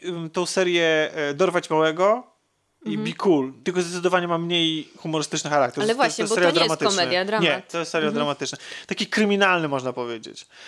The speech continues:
Speaker 1: Zresztą tam bardzo dużo
Speaker 2: A to jest jedna seria, więcej?
Speaker 1: Wiesz co, w ogóle jest cztery sezony.
Speaker 2: Aha, aha.
Speaker 1: Ja jestem w połowie drugiego sezonu i muszę powiedzieć, że cały weekend mi ten serial zawalił, że ja naprawdę się nie spodziewałem, ale to jest tak
Speaker 2: Przepraszam, że przyszłam, słuchaj,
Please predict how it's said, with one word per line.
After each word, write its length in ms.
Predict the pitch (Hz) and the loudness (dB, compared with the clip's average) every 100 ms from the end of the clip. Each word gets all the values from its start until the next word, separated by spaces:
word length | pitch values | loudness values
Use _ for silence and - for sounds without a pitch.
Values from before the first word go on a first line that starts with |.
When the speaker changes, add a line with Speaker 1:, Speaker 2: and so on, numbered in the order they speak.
| - - | -20 -10
Speaker 1:
Zresztą 260 | 160 160 175 | -6 -2 -2
tam 340 | - 170 165 | 0 0 2
bardzo 260 | 180 175 175 | 2 2 0
dużo 280 | 196 185 180 | -4 -2 0
Speaker 2:
A 20 | |
to 120 | 170 | 0
jest 140 | 214 214 | 0 0
jedna 280 | 202 226 | -2 -2
seria, 420 | 233 247 269 269 226 | -6 -6 -4 -4 -6
więcej? 380 | 208 220 247 | -10 -10 -8
Speaker 1:
Wiesz 140 | 247 - | -6 -4
co, 100 | 185 | -4
w 40 | |
ogóle 140 | 185 185 | 0 0
jest 120 | - | 0
cztery 240 | - 165 | -4 -4
sezony. 560 | - 151 139 123 123 - | -4 -4 -4 -4 -8 -10
Speaker 2:
Aha, 160 | 202 208 | -10 -10
aha. 80 | - | -6
Speaker 1:
Ja 320 | 147 160 165 | 0 2 2
jestem 300 | 160 160 160 | 0 -4 -8
w 80 | 151 | -8
połowie 520 | - 160 156 156 151 | -2 0 2 0 0
drugiego 360 | 147 151 147 147 | -2 -6 -6 -6
sezonu 520 | 151 143 139 151 180 175 | -6 -4 -4 -4 -6 -4
i 140 | 151 | -6
muszę 240 | 160 160 | -6 -8
powiedzieć, 320 | 156 160 160 156 | -6 -6 -4 -6
że 80 | |
cały 200 | 156 165 160 | -2 0 0
weekend 380 | 160 156 135 | -4 -6 -6
mi 140 | 143 135 | -10 -14
ten 160 | 139 | -10
serial 280 | 123 143 131 | -4 -2 0
zawalił, 380 | 131 131 131 139 | 0 2 2 2
że 60 | 160 | 0
ja 80 | 165 | 2
naprawdę 340 | 175 196 185 | 2 0 0
się 100 | 185 | -2
nie 40 | 165 | -2
spodziewałem, 420 | 180 165 175 175 | 0 4 4 4
ale 120 | 175 | 2
to 60 | - | -2
jest 300 | 233 - - | -16 -10 0
tak 80 | 180 | 2
Speaker 2:
Przepraszam, 480 | - 403 349 403 349 | 4 2 4 2 2
że 100 | 285 | 2
przyszłam, 460 | - 339 277 247 | 2 2 4 2
słuchaj, 220 | - 370 | 4 4